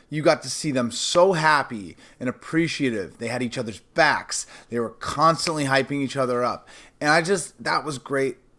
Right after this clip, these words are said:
S-, just really great to see. There was other things too. Obviously, you love the N F, the forty-niners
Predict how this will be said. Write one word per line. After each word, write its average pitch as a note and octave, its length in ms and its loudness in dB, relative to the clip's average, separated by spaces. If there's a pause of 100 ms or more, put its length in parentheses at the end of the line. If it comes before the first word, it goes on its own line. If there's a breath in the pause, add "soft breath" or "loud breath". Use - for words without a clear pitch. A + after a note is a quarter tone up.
(240)
S-, - 220 -8
just E3 300 -4
really D#3+ 420 4
great C#3 320 0
to C#3 80 -4
see. A2+ 380 -6 (420 soft breath)
There D3+ 80 4
was D#3+ 140 4
other F#3+ 220 8
things F#3+ 280 -2
too. F#3 240 4
Obviously, E3 560 2
you D#3+ 140 -2
love D3+ 360 6
the D#3 120 -2
N D#3 80 0
F, D#3 180 -6
the D3 100 -8
forty-niners D3+ 680 -2